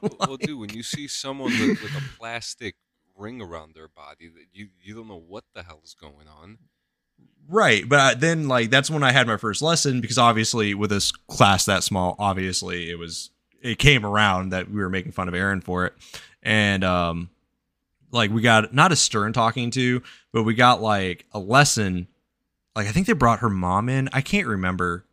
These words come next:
Speaker 2: who did the thing, but we got a lesson on, like, why she had it.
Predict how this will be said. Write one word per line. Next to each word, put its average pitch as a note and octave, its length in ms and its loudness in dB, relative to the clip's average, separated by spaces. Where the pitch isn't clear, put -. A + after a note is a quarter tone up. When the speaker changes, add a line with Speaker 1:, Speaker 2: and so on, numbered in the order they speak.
Speaker 2:
who A#2 200 -2
did G#2 360 -4
the F#2+ 100 -8
thing, A2 400 -8
but A#2+ 80 0
we A#2 80 2
got C#3 160 6
a - 20 4
lesson A2+ 420 2
on, G2 180 -2
like, F2+ 420 -2
why A2 520 4
she C3+ 180 0
had B2+ 240 6
it. C#3+ 220 -2